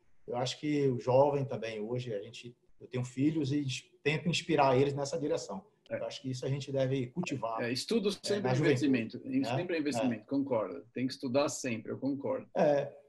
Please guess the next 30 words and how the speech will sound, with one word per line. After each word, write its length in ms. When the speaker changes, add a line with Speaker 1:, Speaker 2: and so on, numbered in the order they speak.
Speaker 1:
E 80
aí 180
foi 180
isso 140
que 80
me 100
possibilitou, 1040
né? 260
Depois 300
que 80
terminei 300
o 60
doutorado, 640
continuei, 720
voltei 300
pra 100
São 200
Paulo, 320
aí 200
a 80
mineração, 480
saí 220
da 100
mineração, 540
voltei 240
pra 120
São 160
Paulo, 220
fui 140
trabalhar 500